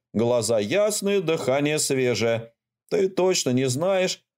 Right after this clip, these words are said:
зачем тебя на ковёр вызывают?» Ефремов демонстративно взглянул на часы и пошёл к выходу. «Стоп!»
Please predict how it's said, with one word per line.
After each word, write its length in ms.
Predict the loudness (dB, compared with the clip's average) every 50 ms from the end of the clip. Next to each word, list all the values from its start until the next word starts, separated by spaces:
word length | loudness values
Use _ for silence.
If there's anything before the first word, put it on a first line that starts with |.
| _
зачем 460 | 0 0 2 2 2 0 0 0 0
тебя 260 | 0 0 0 0 0 0
на 120 | 0 -2
ковёр 400 | -2 0 0 2 2 2 2 2
вызывают?» 580 | 0 0 0 0 2 2 2 2 2 0 -4 -10 _ _ _ _ _ _ _ _ _ _ _ _ _ _ _ _ _ -2
Ефремов 600 | -2 -2 0 0 -2 0 0 0 0 0 0 0
демонстративно 1000 | 0 0 0 0 0 0 -2 0 0 0 0 -2 -2 -2 -2 0 0 2 0 0
взглянул 540 | 0 0 0 0 2 2 2 2 2 2 2
на 100 | 2 0
часы 520 | 0 0 -2 -2 0 0 0 0 0 -2 -4 -12 _ _ _ _
и 120 | -4 -4 -2
пошёл 520 | 0 -2 -2 0 0 0 0 0 0 0
к 100 | -2 -2
выходу. 600 | -2 0 -2 -2 -2 -2 -2 0 -2 -4 -6 -14 _ _ _ _ _ _ _ _ _
«Стоп!» 600 | -10 -8 -4 -2 0 2 2 0 -2 -4 -10